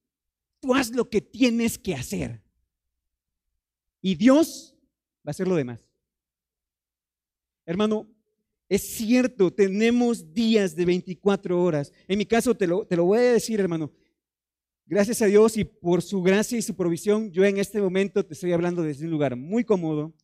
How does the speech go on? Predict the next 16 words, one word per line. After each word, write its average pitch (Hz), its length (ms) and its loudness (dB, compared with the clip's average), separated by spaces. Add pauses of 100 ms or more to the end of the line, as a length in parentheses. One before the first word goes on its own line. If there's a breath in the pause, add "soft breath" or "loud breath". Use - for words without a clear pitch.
(480)
porque 139 220 -12
ahora 160 100 2
estoy 165 240 -2
a 147 80 -2
tiempo 156 320 -4
completo 135 560 -10
sirviendo 120 400 -14
a 120 40 -10
la 123 60 -8
iglesia. 131 360 -12 (480)
Pero 135 160 -4
ya 180 100 4
pasé 269 320 -2
por 226 160 2
allí, 180 260 2
¿ok? 143 200 -6